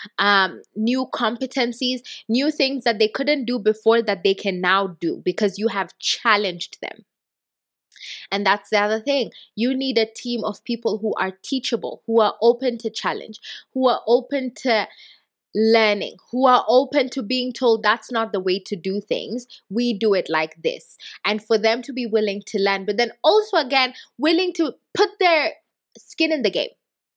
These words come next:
right? So unlike corporate where team members just take orders, in the entrepreneurship world, when you're building a team, you need people who can give their feedback, can say, "No, no, no, we shouldn't do that.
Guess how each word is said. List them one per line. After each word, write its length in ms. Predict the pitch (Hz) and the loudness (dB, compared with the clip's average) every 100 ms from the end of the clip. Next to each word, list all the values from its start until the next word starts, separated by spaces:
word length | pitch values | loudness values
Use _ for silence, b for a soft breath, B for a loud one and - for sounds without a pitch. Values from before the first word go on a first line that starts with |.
| _ _ _ - | _ _ _ -2
right? 340 | 208 226 311 - B B | 2 2 2 -8 B B
So 140 | 269 - | 0 4
unlike 460 | 269 359 370 311 | 2 4 2 2
corporate 460 | - 330 339 320 - | 0 -4 0 -2 0
where 480 | 214 220 208 196 - _ _ _ _ _ _ - | 2 4 6 4 2 _ _ _ _ _ _ -2
team 220 | 302 311 | 0 2
members 400 | 262 214 196 - | 0 0 0 0
just 240 | 214 - | -4 -2
take 200 | 220 180 - | -2 -2 2
orders, 500 | 254 330 233 180 214 B B B - | 6 6 6 0 -2 B B B 2
in 240 | 320 359 | 2 4
the 160 | 339 233 | 2 0
entrepreneurship 1000 | 233 294 311 302 262 226 269 359 - 247 - | -2 -4 -4 -2 -2 0 0 0 0 -4 -2
world, 340 | 180 165 165 - B B | -2 0 0 -6 B B
when 180 | 220 233 | 0 4
you're 120 | 226 | 2
building 440 | 185 349 415 392 | 4 4 6 4
a 60 | 247 | 2
team, 340 | - 339 330 | 0 2 2
you 200 | 269 302 | 2 -2
need 240 | 339 330 262 | 0 -2 0
people 460 | 311 302 302 262 | -2 2 0 0
who 340 | 226 262 254 247 B B B _ _ _ | -2 0 0 -2 B B B _ _ _
can 240 | - 277 262 | 2 2 4
give 240 | 233 208 | 0 4
their 180 | 233 320 | 4 4
feedback, 500 | 330 508 523 - - _ | 4 0 2 -2 -2 _
can 240 | - 240 240 | -2 -2 2
say, 400 | 262 226 214 - | 4 4 2 0
"No, 180 | 254 415 | 2 4
no, 140 | 427 | 4
no, 320 | 330 185 180 339 B B _ 175 180 185 | 2 0 -2 -6 B B _ -14 -12 0
we 160 | 302 | 4
shouldn't 420 | 427 415 349 247 | 4 4 2 2
do 120 | 185 160 | 0 0
that. 300 | 131 - | 0 -4